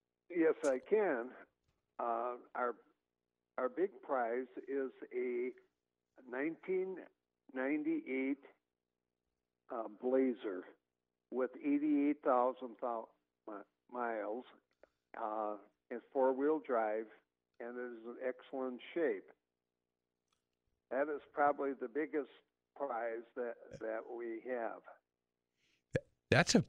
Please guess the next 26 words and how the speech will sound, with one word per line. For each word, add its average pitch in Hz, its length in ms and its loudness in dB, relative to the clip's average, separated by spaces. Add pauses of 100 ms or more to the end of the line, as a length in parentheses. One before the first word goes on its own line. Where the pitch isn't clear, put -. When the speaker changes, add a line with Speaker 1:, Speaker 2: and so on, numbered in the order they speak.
Speaker 2:
that's 139 340 8
a 147 60 10
great 135 420 8
prize. - 560 6 (420)
How 190 100 12
much 294 240 10
are 233 80 12
raffle 196 460 10
tickets? - 640 4 (640)
Speaker 1:
They're 202 140 8
ten 185 340 2
bucks. 131 220 2 (460)
Speaker 2:
Ten 202 320 8
bucks 175 340 8
to 165 140 6
win 151 180 6
a 135 80 8
nineteen 151 460 6
ninety-eight 139 500 6
Blazer 123 440 6
with 95 180 2
eighty-eight 127 480 4
thousand 117 340 6
miles 107 340 4
on 80 200 0
it. - 60 -16